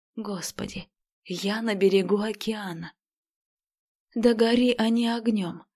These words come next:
все страхи и проблемы. В сундук их до лучших времён.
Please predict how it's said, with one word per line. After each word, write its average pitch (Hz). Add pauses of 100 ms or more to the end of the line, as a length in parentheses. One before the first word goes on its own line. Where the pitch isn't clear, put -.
(140)
все 254
страхи 214
и 208
проблемы. 214 (340)
В -
сундук 294
их 156
до 214
лучших 180
времён. 202